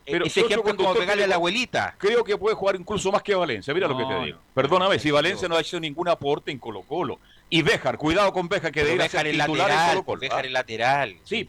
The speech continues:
Speaker 2: el lateral
Speaker 1: pero
Speaker 2: es
Speaker 1: era
Speaker 2: distinto.
Speaker 1: ser uno de los
Speaker 2: Bueno.
Speaker 1: favorecidos.
Speaker 2: Ah, bueno, pero
Speaker 1: Y
Speaker 2: ¿qué?
Speaker 1: Blandi también va a recibir el
Speaker 2: Pero
Speaker 1: respaldo
Speaker 2: Blandi
Speaker 1: de
Speaker 2: no ha
Speaker 1: Quintero.
Speaker 2: jugado porque está mal físicamente
Speaker 1: Perfecto,
Speaker 2: y se
Speaker 1: pero
Speaker 2: quiere
Speaker 1: cuando
Speaker 2: ir.
Speaker 1: llegue Quintero le va a dar todo el respaldo,
Speaker 2: Ah,
Speaker 1: todo
Speaker 2: pero
Speaker 1: el apoyo. Y aquí me da la, la pregunta el millón. ¿Con quién juega Blandi en el ataque?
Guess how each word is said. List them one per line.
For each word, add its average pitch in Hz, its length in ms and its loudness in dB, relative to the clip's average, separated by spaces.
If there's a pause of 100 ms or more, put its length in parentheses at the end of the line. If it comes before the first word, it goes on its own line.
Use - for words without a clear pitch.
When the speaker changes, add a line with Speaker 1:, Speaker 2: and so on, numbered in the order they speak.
Speaker 2:
el 107 80 -18
lateral 113 280 -2
Speaker 1:
pero 143 180 2
Speaker 2:
es 160 80 4
Speaker 1:
era 202 120 4
Speaker 2:
distinto. 175 200 -4
Speaker 1:
ser 196 100 0
uno 185 220 0
de 180 60 0
los 147 140 0
Speaker 2:
Bueno. 143 140 2
Speaker 1:
favorecidos. 131 800 -2
Speaker 2:
Ah, 170 160 -2
bueno, 131 240 -2
pero 85 180 -12
Speaker 1:
Y 160 100 4
Speaker 2:
¿qué? 143 60 0
Speaker 1:
Blandi 185 440 2
también 180 320 0
va 170 40 4
a - 20 0
recibir 165 240 -2
el 156 100 -2
Speaker 2:
Pero 147 280 0
Speaker 1:
respaldo 175 320 4
Speaker 2:
Blandi 170 120 -2
Speaker 1:
de 196 40 -6
Speaker 2:
no 196 100 2
ha 190 40 4
Speaker 1:
Quintero. 185 220 0
Speaker 2:
jugado 202 240 4
porque 180 260 -4
está 202 240 0
mal 185 200 0
físicamente 180 640 0
Speaker 1:
Perfecto, 226 120 -4
Speaker 2:
y - 40 0
se - 40 -8
Speaker 1:
pero 190 140 0
Speaker 2:
quiere 185 140 2
Speaker 1:
cuando 131 260 0
Speaker 2:
ir. 127 60 -4
Speaker 1:
llegue 139 400 0
Quintero 151 520 -2
le 127 120 -6
va 113 80 0
a 120 40 2
dar 120 120 -2
todo 139 240 -2
el 131 80 -6
respaldo, 139 540 2
Speaker 2:
Ah, 123 40 -4
Speaker 1:
todo 123 120 -4
Speaker 2:
pero 131 80 0
Speaker 1:
el 147 80 2
apoyo. 151 420 2
Y 143 80 0
aquí 196 180 -4
me 247 120 -2
da 180 100 -2
la, 156 120 2
la 135 200 0
pregunta 147 420 -2
el 147 80 -2
millón. 131 340 -2 (240)
¿Con 240 200 0
quién 330 200 -4
juega 233 300 2
Blandi 156 440 2
en 156 80 0
el 151 80 2
ataque? 156 500 0